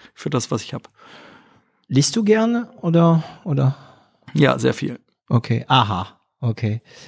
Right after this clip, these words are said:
Speaker 2: Und,
Speaker 1: Ja.
Speaker 2: ähm, gibt es ein Buch? Also
Speaker 1: Fachliteratur.
Speaker 2: Ja,
Speaker 1: Das ist,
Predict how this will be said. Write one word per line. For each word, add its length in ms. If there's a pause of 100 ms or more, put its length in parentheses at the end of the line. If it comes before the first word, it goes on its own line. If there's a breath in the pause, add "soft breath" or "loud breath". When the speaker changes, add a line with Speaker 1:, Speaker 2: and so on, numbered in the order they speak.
(180 loud breath)
Speaker 2:
Und, 520
Speaker 1:
Ja. 200
Speaker 2:
ähm, 360
gibt 220
es 280
ein 180
Buch? 280 (1600 loud breath)
Also 160
Speaker 1:
Fachliteratur. 800 (300)
Speaker 2:
Ja, 160
Speaker 1:
Das 160
ist, 240